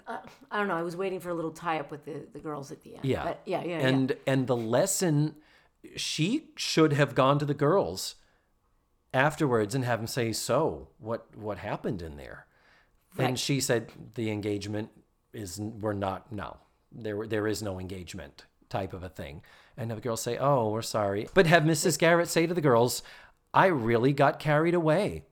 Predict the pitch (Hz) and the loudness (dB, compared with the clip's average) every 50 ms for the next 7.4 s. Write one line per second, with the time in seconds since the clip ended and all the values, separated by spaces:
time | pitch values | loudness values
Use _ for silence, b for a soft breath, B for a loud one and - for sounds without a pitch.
0 | _ _ - 269 - 220 - - 160 156 160 147 - - - - - 139 135 139 | _ _ -14 -6 0 2 4 4 4 4 2 0 0 -2 0 4 8 8 10 10
1 | 147 180 - - - - _ 147 127 139 170 185 - - 139 123 127 127 123 - | 8 6 4 -2 -6 -8 _ 0 2 2 2 2 2 0 -2 -2 -2 -2 -2 2
2 | 120 117 117 123 127 117 127 127 - - - - - 120 110 117 147 - - - | 2 2 4 4 2 0 -2 -4 -4 -8 -8 -2 0 2 2 2 0 0 -2 -6
3 | - - B B B B B B - 127 120 120 117 - - 131 - - 120 113 | -6 -6 B B B B B B -4 -2 -2 -2 -4 -2 -4 -2 0 0 0 0
4 | 113 - 143 143 143 - - 135 123 120 117 - - - - 139 131 175 196 170 | -2 -2 -2 -2 -2 -4 -4 -4 -2 -2 -4 -4 -6 -4 -2 2 4 6 6 6
5 | 135 131 135 143 - - - - b b b b b b b b b _ _ - | 4 2 0 -2 -2 -4 -6 -10 b b b b b b b b b _ _ -2
6 | 123 139 135 - - - _ _ _ 120 135 139 131 120 131 147 156 175 170 147 | -2 -2 -2 -2 -6 -16 _ _ _ 2 2 2 2 2 2 4 4 2 0 0
7 | - 147 151 180 190 165 147 156 | 2 2 4 4 4 2 0 0